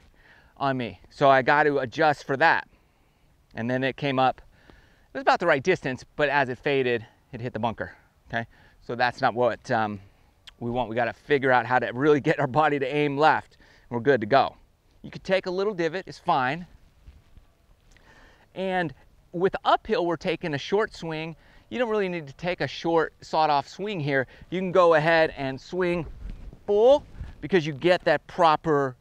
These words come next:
uh, finish position, and your weight is moving forward through the ball, and we want that. So you can go ahead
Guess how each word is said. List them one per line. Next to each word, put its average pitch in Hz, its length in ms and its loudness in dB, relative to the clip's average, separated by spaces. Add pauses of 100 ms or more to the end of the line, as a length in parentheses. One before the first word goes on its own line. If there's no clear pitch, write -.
uh, 123 360 -2
finish 160 400 -8
position, 120 540 -6 (300)
and 117 80 -6
your 131 100 -2
weight 139 260 0
is 190 340 -4
moving 131 320 -6
forward 123 420 -4
through 131 120 -10
the 120 100 -8
ball, 117 380 0 (220)
and 131 120 -4
we 135 60 -2
want 143 280 -4
that. 87 220 -8
So 143 120 -2
you 165 180 -4
can 160 160 -4
go 160 220 6
ahead 160 380 4